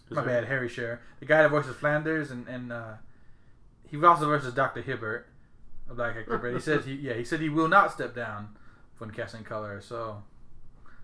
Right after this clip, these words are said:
Speaker 2: as far as the animation news, I don't know if you have thoughts on there,
Speaker 1: I
Speaker 2: but
Speaker 1: don't think people gave a shit about Mister Herbert.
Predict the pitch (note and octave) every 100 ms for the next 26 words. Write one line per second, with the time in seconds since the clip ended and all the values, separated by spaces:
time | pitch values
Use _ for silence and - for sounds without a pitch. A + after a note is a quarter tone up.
0 | - - - - - - - - - -
1 | - D3 E3 D#3+ D3 D3+ - G#2 G#2+ G#2+
2 | A#2 A2+ A2 A2 A2 A2+ - A2 G#2+ -
3 | G#2 G#2 A2+ C3+ D3 C#3+ - C3 B2 A#2
4 | A2+ A#2+ A2 A2 - A#2 A2 A2+ G#2 G2+
5 | - - A#2+ G#2+ A2+ G#2+ A2 A2+ C3